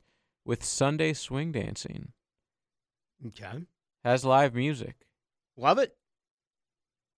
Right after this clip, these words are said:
Speaker 2: I believe there's a, um, I believe there's a cigar club downtown.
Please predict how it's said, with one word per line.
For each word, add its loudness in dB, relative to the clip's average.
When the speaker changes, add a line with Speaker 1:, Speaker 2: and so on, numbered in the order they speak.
Speaker 2:
I -6
believe -2
there's 4
a, 0
um, -12
I -6
believe 0
there's 0
a -4
cigar 2
club -2
downtown. -8